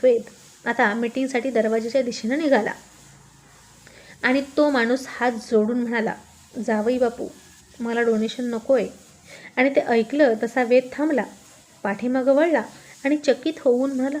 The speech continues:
"काय म्हणाला तुम्ही?" आणि ते गृहस्थ म्हणाले, "मी म्हणालो की जावई बापू, मी अंजलीचा वडील आहे."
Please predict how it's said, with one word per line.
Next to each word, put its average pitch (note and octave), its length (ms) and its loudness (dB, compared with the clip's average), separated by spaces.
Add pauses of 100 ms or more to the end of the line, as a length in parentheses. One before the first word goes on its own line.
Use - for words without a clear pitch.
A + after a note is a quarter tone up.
(140)
"काय G#3+ 180 0
म्हणाला A#3 260 -2
तुम्ही?" C#4 280 -2 (880)
आणि G#3+ 260 -2
ते A3 80 0
गृहस्थ G#3+ 400 -4
म्हणाले, A#3+ 380 -2 (400)
"मी A#3 180 0
म्हणालो A3 360 -2 (100)
की B3+ 120 -2
जावई A3 340 0
बापू, A3 280 -2 (720)
मी C4 100 4
अंजलीचा A#3+ 480 0
वडील A3+ 280 2
आहे." G#3+ 200 -6